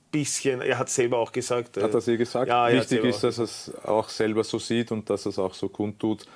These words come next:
Speaker 1: Ja.
Speaker 2: weil es war, glaub ich, schon sehr, sehr böse. Also da hätte schon viel passieren können. Äh,
Speaker 1: Gott sei
Speaker 2: aber
Speaker 1: Dank
Speaker 2: wenn
Speaker 1: aber
Speaker 2: er
Speaker 1: nicht.
Speaker 2: sich entschuldigt hat und wenn er das auch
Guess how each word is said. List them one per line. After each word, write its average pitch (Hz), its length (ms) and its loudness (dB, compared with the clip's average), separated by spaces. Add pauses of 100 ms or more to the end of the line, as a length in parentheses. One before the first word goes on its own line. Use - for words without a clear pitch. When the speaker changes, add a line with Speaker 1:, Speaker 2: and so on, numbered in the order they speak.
(120)
Speaker 1:
Ja. 101 180 -4
Speaker 2:
weil 101 220 4
es - 160 -6
war, 98 120 2
glaub 98 200 0
ich, 98 120 -2
schon 95 260 0 (280)
sehr, 98 220 0
sehr 87 160 0
böse. 80 440 -4 (120)
Also 87 260 -4
da 95 100 -2
hätte 95 180 -2
schon 95 120 -6
viel 98 180 -4
passieren 95 400 -2
können. 95 460 -2 (640)
Äh, 85 340 -2
Speaker 1:
Gott 156 180 2
sei 101 60 4
Speaker 2:
aber - 120 4
Speaker 1:
Dank - 100 0
Speaker 2:
wenn 110 80 6
Speaker 1:
aber 117 80 2
Speaker 2:
er 113 60 4
Speaker 1:
nicht. 101 100 -6
Speaker 2:
sich 110 140 -4
entschuldigt 107 460 -2
hat 101 200 0
und 95 160 -4
wenn 95 160 2
er 92 260 0
das 92 240 -2
auch 90 160 -2